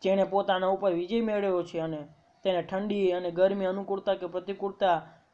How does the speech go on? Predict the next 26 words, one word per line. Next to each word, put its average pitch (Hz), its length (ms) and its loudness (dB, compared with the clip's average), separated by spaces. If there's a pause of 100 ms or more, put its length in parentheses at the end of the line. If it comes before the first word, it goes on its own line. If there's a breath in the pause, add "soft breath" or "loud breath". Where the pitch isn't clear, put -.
(100)
સુખ 220 240 0
દુઃખ, 214 340 -2
માન 190 380 4
અપમાનમાં 208 640 2 (320)
નિર્વિકાર 226 480 6
મનુષ્યનું 214 420 -4
પરમાત્મા 208 560 2
પ્રાપ્ય 196 460 -2
જ 196 80 -4
રહે 175 240 2
છે. 170 140 -10 (480 soft breath)
જેનું 208 220 4
અંતઃકરણ 247 580 4
જ્ઞાન 220 260 6
વિજ્ઞાનમાં 233 500 4
તૃપ્ત 240 300 0
છે, 208 240 -4 (540)
જે 190 180 4
હિરણની 220 720 4 (260)
જેમ 208 200 2
નિર્વિકાર 208 520 4
છે, 147 260 -8 (580)
જિતેન્દ્રિય 226 560 2
છે, 156 360 -6 (220)
ઠેખાડાને 208 720 4
સ-, 196 260 2